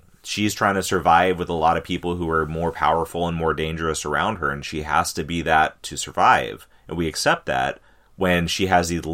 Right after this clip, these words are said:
these limits to her power because of the dynamic of, like, and I'm talking of the Western sense, not of the host sense.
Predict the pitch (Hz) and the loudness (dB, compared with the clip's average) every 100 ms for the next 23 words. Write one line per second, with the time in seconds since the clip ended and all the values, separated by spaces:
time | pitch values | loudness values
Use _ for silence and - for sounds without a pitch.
0 | 87 82 80 78 87 82 - 76 73 - | -6 -6 -6 -4 -4 -4 -4 -2 -2 0
1 | 113 143 95 69 69 73 - 76 71 76 | 4 4 4 0 -4 -6 -6 -4 -2 -2
2 | 71 - 78 80 78 78 80 76 78 76 | -4 -4 -4 -2 0 0 -2 -4 -4 -4
3 | 71 78 82 76 - 87 85 78 73 78 | -4 -4 -6 -4 2 2 2 -6 -2 0
4 | 87 - 73 - 71 - 78 71 - 73 | 0 -2 -8 -6 -8 -6 -4 -4 -6 -4
5 | 95 92 - - 50 - - | -2 -2 -4 -8 -10 -12 -14